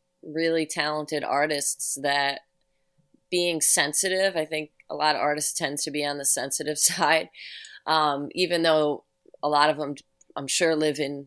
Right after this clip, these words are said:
major cities, like New York being one of them, but also need some, you know, some space around them. So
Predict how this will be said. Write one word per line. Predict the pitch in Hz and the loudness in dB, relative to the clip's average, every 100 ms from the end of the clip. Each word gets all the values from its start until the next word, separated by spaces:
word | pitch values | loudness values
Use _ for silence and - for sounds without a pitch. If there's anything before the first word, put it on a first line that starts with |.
| 156 | -4
major | 151 143 147 | -2 0 -2
cities, | 147 147 147 139 | -2 -2 -2 -2
like | 135 131 - | -2 -4 -6
New | 147 147 | -8 -6
York | 131 139 165 | -6 -6 -4
being | 147 143 | -4 -4
one | 147 | -4
of | 143 | -4
them, | 131 131 - - - - - | -6 -8 -12 -20 -20 -18 0
but | 175 170 | 6 6
also | 165 185 - 262 | 4 0 0 0
need | 180 165 165 160 - | 0 0 0 -2 -2
some, | - 156 143 - _ _ - | -2 -2 -6 -14 _ _ -10
you | 170 | -6
know, | 151 139 | -4 -2
some | - 147 | -2 0
space | - 151 147 - | 0 0 0 -2
around | 196 202 214 214 | -4 -4 -4 -4
them. | 220 220 208 | -6 -6 -6
So | - 160 156 156 | 0 2 2 0